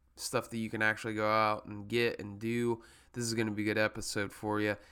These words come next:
Um, I think today I'm in, in the mood to do s-, talk about some top water. So we're gonna break down my top water box. But first, I'm gonna kinda turn here. Hopefully I don't lose audio quality.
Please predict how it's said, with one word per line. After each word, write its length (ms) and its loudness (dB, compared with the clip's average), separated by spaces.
Um, 400 0
I 100 2
think 480 -2
today 880 0
I'm 120 0
in, 300 0
in 180 0
the 60 0
mood 340 0
to 80 -10
do 240 -2
s-, 340 -10
talk 180 2
about 220 -2
some 140 -10
top 340 0
water. 180 -12
So 160 -12
we're 100 0
gonna 120 6
break 240 4
down 140 2
my 100 2
top 300 -2
water 180 -2
box. 300 -8
But 320 6
first, 560 -2
I'm 140 4
gonna 240 4
kinda 300 0
turn 340 0
here. 400 -2
Hopefully 440 6
I 40 6
don't 200 2
lose 180 2
audio 380 6
quality. 580 2